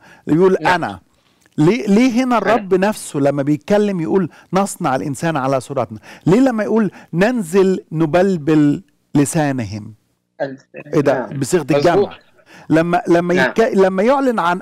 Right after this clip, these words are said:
Speaker 1: أول آية في العهد القديم يقول: "إلهيم"،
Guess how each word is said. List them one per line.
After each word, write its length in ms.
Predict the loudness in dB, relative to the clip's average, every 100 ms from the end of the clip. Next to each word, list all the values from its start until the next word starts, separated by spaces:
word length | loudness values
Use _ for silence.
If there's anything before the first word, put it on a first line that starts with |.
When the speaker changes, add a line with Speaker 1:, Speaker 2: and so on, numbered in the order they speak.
| -2
Speaker 1:
أول 500 | 0 0 -2 0 2 0 0
آية 360 | 2 2 0
في 120 | -2 -2
العهد 400 | 0 0 0 0
القديم 440 | 0 0 0 0
يقول: 320 | 2 0 0 -6 -20 _ _ 0
"إلهيم"، 840 | 2 2 2 2 4 2 0 -2